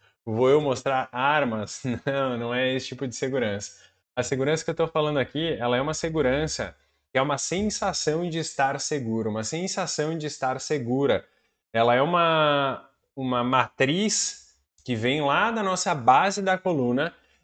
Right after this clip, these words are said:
e se espalha por todo o corpo com uma sensação muito específica, que é a gente sentir estabilidade, sentir segurança, sentir que aonde a gente tá é o lugar que a gente tem que tá.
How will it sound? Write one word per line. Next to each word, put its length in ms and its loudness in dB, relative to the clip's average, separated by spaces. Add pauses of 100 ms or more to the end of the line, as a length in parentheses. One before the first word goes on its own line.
e 80 -2
se 160 -2
espalha 420 4
por 200 -2
todo 180 2
o 60 4
corpo 440 2
com 120 -2
uma 160 0
sensação 420 -4
muito 220 0
específica, 760 0 (380)
que 60 4
é 40 8
a 40 6
gente 260 -2
sentir 320 -4
estabilidade, 880 0
sentir 320 -6
segurança, 760 0
sentir 580 -4 (340)
que 80 6
aonde 340 4
a 40 4
gente 260 -2
tá 460 0
é 140 4
o 60 2
lugar 380 4
que 80 -6
a 40 -4
gente 200 -6
tem 140 -4
que 80 -6
tá. 340 -4